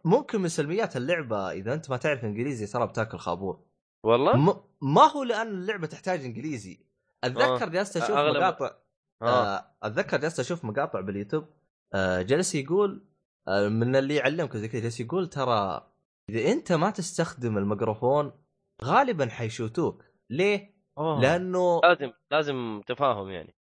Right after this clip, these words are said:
Speaker 1: أيوة، يعني الميكروفون يقول لك: "Are you friendly؟ Are you fri-، يعني أنت من أخويانا؟ ها، تطلق ما تطلق؟" يت-، يتفا-، إذا شاف استجابة منك،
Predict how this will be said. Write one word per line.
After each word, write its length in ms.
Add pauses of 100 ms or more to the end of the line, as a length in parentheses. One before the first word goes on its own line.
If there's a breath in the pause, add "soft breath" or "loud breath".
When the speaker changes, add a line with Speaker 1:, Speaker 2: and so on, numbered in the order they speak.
(220)
Speaker 1:
أيوة، 380
يعني 220
الميكروفون 540
يقول 200
لك: 100
"Are 200
you 120
friendly؟ 480 (420)
Are 140
you 140
fri-، 300
يعني 200
أنت 560
من 80
أخويانا؟ 480 (120)
ها، 220
تطلق 480
ما 100
تطلق؟" 420 (100)
يت-، 320
يتفا-، 360
إذا 240
شاف 340
استجابة 640
منك، 540